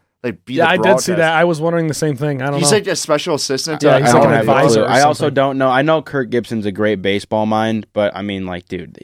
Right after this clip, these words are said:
Speaker 3: he, I mean, th-, his life's tough enough now, battling Parkinson's. Like, I, I love the guy. It just, I mean, he's tough to listen to sometimes
Speaker 1: He's
Speaker 3: 'cause he just
Speaker 1: funny.
Speaker 3: goes on
Speaker 1: He's
Speaker 3: and
Speaker 1: a,
Speaker 3: on
Speaker 1: he,
Speaker 3: and on and on and on,
Speaker 1: he's
Speaker 3: but
Speaker 1: just so dry.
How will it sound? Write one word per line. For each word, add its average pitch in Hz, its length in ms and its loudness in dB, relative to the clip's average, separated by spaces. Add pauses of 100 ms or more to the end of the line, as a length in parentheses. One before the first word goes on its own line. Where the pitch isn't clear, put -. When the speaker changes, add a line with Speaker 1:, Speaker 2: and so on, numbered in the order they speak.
Speaker 3:
he, 113 160 -12
I - 20 -10
mean, 104 340 -6
th-, 73 160 -8
his 113 220 -8
life's 120 240 -2
tough 107 240 -6
enough 90 240 -8
now, 95 300 -4
battling 95 420 -4
Parkinson's. 92 680 -6
Like, 87 140 -10
I, 92 200 -2
I 98 120 -2
love 101 300 -2
the 110 100 -4
guy. 113 360 0 (500)
It 117 140 -2
just, 117 180 -2
I 117 40 -2
mean, 127 120 -2
he's 170 140 0
tough 165 280 -2
to 147 60 -4
listen 113 340 -4
to 87 280 -12 (160)
sometimes 98 580 -8
Speaker 1:
He's 143 140 -2
Speaker 3:
'cause 110 80 0
he 123 60 0
just 127 120 4
Speaker 1:
funny. 117 140 0
Speaker 3:
goes 117 240 0
on 113 160 -2
Speaker 1:
He's 110 120 0
Speaker 3:
and 214 100 4
Speaker 1:
a, 107 40 2
Speaker 3:
on 104 120 -2
Speaker 1:
he, 101 80 -4
Speaker 3:
and 101 80 -4
on 95 260 -4
and 95 100 -8
on 90 220 -8
and 87 100 -10
on, 87 220 -6
Speaker 1:
he's 170 100 -2
Speaker 3:
but - 40 0
Speaker 1:
just 220 140 0
so 214 160 2
dry. 113 680 -4